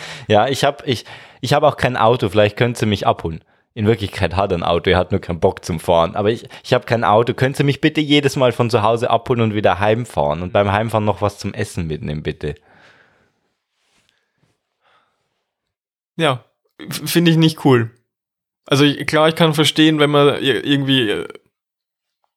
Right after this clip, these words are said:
Speaker 2: keine Lust auf spezielle Messenger hat, aber nimm, nimm einfach irgendeinen.
Speaker 1: <laughs> Ja, ganz genau, das habe ich ihm auch gesagt.
Speaker 2: Und ga-, ganz ehrlich, allein der Vorteil,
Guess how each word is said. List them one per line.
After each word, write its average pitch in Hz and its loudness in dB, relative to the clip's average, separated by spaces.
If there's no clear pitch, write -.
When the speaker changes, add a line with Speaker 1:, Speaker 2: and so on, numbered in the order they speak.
Speaker 2:
keine 135 0
Lust 143 0
auf 127 0
spezielle 170 0
Messenger 160 0
hat, 147 -2
aber 139 2
nimm, 156 -6
nimm 143 -6
einfach - -8
irgendeinen. - -18
Speaker 1:
<laughs> - -20
Ja, - -6
ganz - -10
genau, 120 2
das 92 -2
habe 92 0
ich 95 -2
ihm 95 -2
auch 113 0
gesagt. 82 -2
Speaker 2:
Und 156 -4
ga-, - -10
ganz 175 0
ehrlich, 160 0
allein 165 2
der 170 2
Vorteil, 160 0